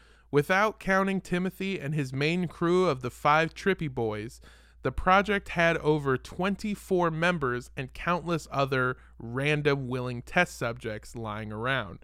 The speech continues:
And I put random, uh, test subjects in quotation marks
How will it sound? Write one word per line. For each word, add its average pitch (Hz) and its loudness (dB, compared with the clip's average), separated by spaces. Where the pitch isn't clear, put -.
And 143 0
I 143 6
put 208 4
random, 151 2
uh, 123 0
test - 0
subjects 123 -4
in 131 -4
quotation 139 -4
marks 117 -4